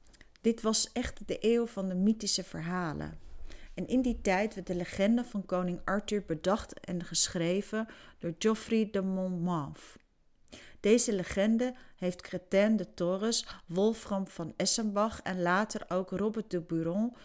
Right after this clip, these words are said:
geïnspireerd tot het schrijven van graalromans.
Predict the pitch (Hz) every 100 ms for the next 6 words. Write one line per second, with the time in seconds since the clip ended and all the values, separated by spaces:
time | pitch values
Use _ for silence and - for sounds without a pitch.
0 | - - - 185 - - 156 180 220 247
1 | - - 180 - - - 180 202 214 208
2 | 185 180 - 180 160 160 147 151 147 -
3 | - - 190